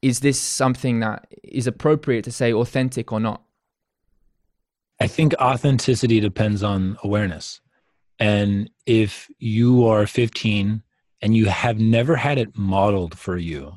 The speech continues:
Speaker 2: about how to be courageous and speak your truth, and you're not speaking your truth, I wouldn't say that that person is inauthentic. I would say that that person's fifteen, you know?
Speaker 1: Mm-hmm.
Speaker 2: Um,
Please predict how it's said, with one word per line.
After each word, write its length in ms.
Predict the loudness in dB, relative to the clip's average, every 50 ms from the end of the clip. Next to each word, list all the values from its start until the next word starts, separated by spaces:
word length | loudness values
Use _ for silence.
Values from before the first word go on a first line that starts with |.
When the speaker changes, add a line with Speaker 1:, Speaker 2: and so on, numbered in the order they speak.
| -20 _
Speaker 2:
about 400 | -10 -8 -4 -2 -2 -2 -2 -4 -6
how 280 | -6 -4 -2 0 0 0
to 180 | 0 0 -2
be 200 | 0 2 0 0
courageous 640 | 0 0 -2 -2 0 0 -2 -2 -2 -4 -4 -6 -6
and 120 | -8 -10 -8
speak 280 | -8 -8 -8 -8 -8
your 100 | -8 -10
truth, 380 | -10 -10 -8 -8 -8 -8 -10 -10
and 100 | -8 -8
you're 140 | -6 -6 -6
not 240 | -6 -6 -6 -6 -8
speaking 340 | -6 -6 -8 -6 -6 -6 -6
your 140 | -6 -8
truth, 420 | -10 -12 -12 -12 -12 -12 -14 -16 _ _ _ _ _ _ _ _ _ _ _
I 100 | -2 2
wouldn't 300 | 4 4 4 4 2 2
say 160 | 2 2 2
that 100 | 2 2
that 180 | 2 2 0 0
person 320 | 0 -2 -2 -2 -2 -2
is 120 | -4 -4 -4
inauthentic. 640 | -4 -4 -4 -4 -6 -4 -4 -4 -4 -4 -6 -8 -8
I 120 | -6 -6 -6
would 100 | -4 -2
say 120 | -2 -2
that 100 | -2 0
that 180 | -2 -2 -4 -4
person's 560 | -2 -4 -4 -2 -2 0 0 0 -2 -4 -4
fifteen, 640 | -2 -2 -2 -2 0 0 2 2 2 0 -4 -10 _ _ _ _
you 80 | -6 -4
know? 240 | -2 -2 -2 -4 -6 _ _ _ -6
Speaker 1:
Mm-hmm. 280 | -6 -4 -2 0 2
Speaker 2:
Um, 420 | 4 4 4 2 -2 -4 -6 -8